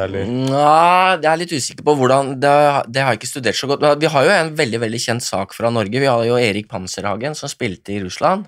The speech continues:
Speaker 2: Han spilte jo i Zenit Sankt Petersburg.
Speaker 1: Mm.
Speaker 2: Og han sa jo at, han var jo veldig populær i Zenit Sankt Petersburg.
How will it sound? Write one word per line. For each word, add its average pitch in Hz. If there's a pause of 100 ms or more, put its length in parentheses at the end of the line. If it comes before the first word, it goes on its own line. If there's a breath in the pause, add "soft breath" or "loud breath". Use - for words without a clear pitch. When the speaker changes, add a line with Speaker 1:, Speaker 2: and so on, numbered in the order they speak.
Speaker 2:
Han -
spilte -
jo 107
i -
Zenit 92
Sankt 101
Petersburg. 151
Speaker 1:
Mm. 101 (160 loud breath)
Speaker 2:
Og 135
han 175
sa - (180)
jo 190 (180)
at, 127
han 151
var 143
jo 160
veldig 95
populær 104
i 113
Zenit 98
Sankt 110 (160)
Petersburg. 147